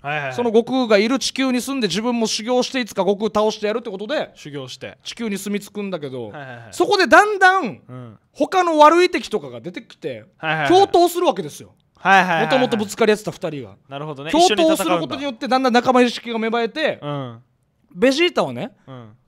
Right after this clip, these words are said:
Speaker 2: 悟空を超えるためにたくさんもう鞭打って、修行をして。
Speaker 1: 自分に鞭打ってね。
Speaker 2: そこに、
Speaker 1: うん。
Speaker 2: その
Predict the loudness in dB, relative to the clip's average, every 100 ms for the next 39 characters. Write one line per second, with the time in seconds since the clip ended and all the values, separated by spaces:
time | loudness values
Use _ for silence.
0 | _ _ 0 0 4 2 4 0 0 -4
1 | -8 -12 -12 -14 -12 -4 -2 0 -2 -4
2 | -8 -14 -12 -12 -10 -12 -12 _ -20 -20
3 | -16 -10 -8 -8 -10 -16 -16 -16 -16 -16
4 | -14 -16 -14 -8 -6 -2 0 0 0 2
5 | 0 0 -8 -18 -16 -6 -2 -2 -6